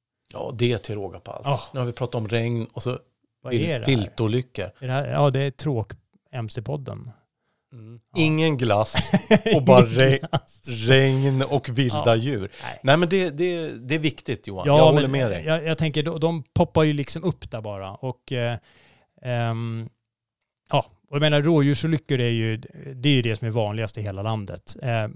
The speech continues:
Speaker 2: och, och sen i, i södra delen så har vi ju, eh, större andel vildsvinsolyckor kanske än i, i övriga delar av, eh, landet.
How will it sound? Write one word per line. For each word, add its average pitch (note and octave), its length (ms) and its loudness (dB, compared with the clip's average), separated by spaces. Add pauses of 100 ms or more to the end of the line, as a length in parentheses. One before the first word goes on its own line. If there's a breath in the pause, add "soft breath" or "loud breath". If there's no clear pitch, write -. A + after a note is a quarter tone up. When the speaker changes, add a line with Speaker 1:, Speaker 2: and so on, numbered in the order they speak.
(260)
Speaker 2:
och, C#3 280 -6
och C#3+ 140 0
sen C#3 240 0
i, C3+ 300 -6
i C3 60 -6
södra B2 440 0
delen A#2 540 -6 (120)
så - 160 -4
har B2 80 0
vi A#2 100 -4
ju, A2+ 200 -6
eh, G1+ 400 -14 (480)
större B2 420 2
andel A2+ 420 -4
vildsvinsolyckor A2 1000 -4
kanske A#2 300 -6
än A2 140 -6
i, A2+ 40 -6
i A2+ 380 -8
övriga A2+ 340 -6
delar A2+ 260 -6
av, A2 240 -6
eh, A2+ 600 -8
landet. B2+ 580 -4